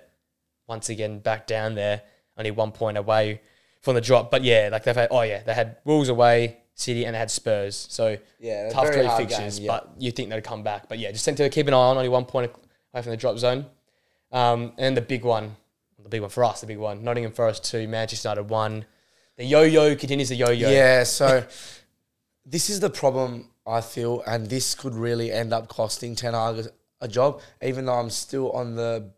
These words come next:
Speaker 2: basis that I don't think
Speaker 1: Yeah.
Speaker 2: his job should be at risk because there's just such inconsistency. And the problem I have with the inconsistency side of things, though, is, is that really Ten Hag's,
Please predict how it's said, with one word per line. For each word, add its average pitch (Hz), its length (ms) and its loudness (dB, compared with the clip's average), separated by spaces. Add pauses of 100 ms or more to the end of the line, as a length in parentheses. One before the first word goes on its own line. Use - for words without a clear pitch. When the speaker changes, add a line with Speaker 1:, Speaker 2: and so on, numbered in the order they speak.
(220)
Speaker 2:
basis 120 460 -2
that 123 140 -4
I 117 60 -6
don't 117 240 -2
think 117 340 -10
Speaker 1:
Yeah. 113 180 -8 (420)
Speaker 2:
his 117 200 -8
job 117 240 0
should - 180 -6
be 117 100 -2
at 110 100 0
risk 113 240 -4
because 120 340 -6 (400)
there's 123 180 -4
just 143 220 0 (200)
such 123 300 0
inconsistency. 113 840 -8 (240)
And 151 140 -4
the 156 60 0
problem 196 280 -2
I 185 100 6
have 147 260 4
with 135 120 -4
the 123 120 -6
inconsistency 117 800 -8
side 107 300 -8
of 98 160 -14
things, 98 380 -14 (100)
though, 107 100 -12
is, 101 300 -12 (400)
is 143 140 -8
that 160 160 2
really 156 180 -4
Ten 135 180 -8
Hag's, 120 340 -2